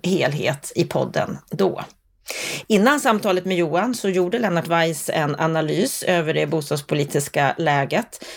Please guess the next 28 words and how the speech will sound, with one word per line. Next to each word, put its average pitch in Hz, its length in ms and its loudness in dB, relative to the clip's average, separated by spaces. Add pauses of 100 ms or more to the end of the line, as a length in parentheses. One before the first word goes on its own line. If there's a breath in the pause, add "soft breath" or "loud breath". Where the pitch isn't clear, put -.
(180 loud breath)
där 165 100 4
han 175 260 2
var 175 80 4
väldigt 170 240 2
tydlig 196 300 2
med 147 180 2
att 147 120 -4
det 170 80 2
behövs 151 500 0
just - 280 -6
kortsiktiga - 800 -2
stödåtgärder 147 720 0
just 139 300 -2
nu. 147 180 2
Han 147 180 0
föreslog 139 720 -2
en 151 260 0
bokriskommission. 151 1300 0
Det 143 60 0
här 156 120 0
var 151 60 -2
ju 151 40 2
också 151 180 -4
någonting 147 300 0
som 147 160 0
han 147 120 2
skrev 233 540 2
om 214 200 0